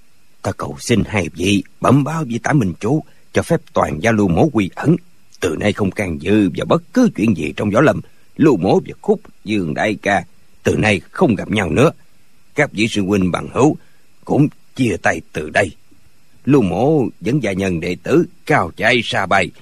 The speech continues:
ẩn cư nơi hải ngoại. Còn sống ngày nào, tuyệt không bước một bước vào đất Trung Nguyên."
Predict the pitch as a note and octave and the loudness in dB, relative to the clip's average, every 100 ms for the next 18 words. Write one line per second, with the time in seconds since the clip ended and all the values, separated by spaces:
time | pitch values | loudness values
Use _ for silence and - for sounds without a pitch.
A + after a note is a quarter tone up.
0 | - - - C#3 D3+ - A2+ G2+ F2 F#2 | -20 -6 0 4 2 0 -2 0 0 -2
1 | G2 D3+ A2 F#2+ A2 - - - - - | 0 -2 0 -2 -2 -6 -20 -20 -20 -20
2 | - - - - E2 - - E3+ G2 E2+ | -20 -20 -4 -2 -2 -4 0 2 2 -2
3 | E2 - - - - G#2 A#2+ A#2 - F2 | -6 -8 -18 -20 -6 2 2 2 -4 -4
4 | G#2+ B2 F#3 - - - F3 D#3 - - | -2 2 2 2 -12 -2 0 0 -6 -2
5 | C#3 D3 C3 G#2 G#2 | -2 0 2 4 2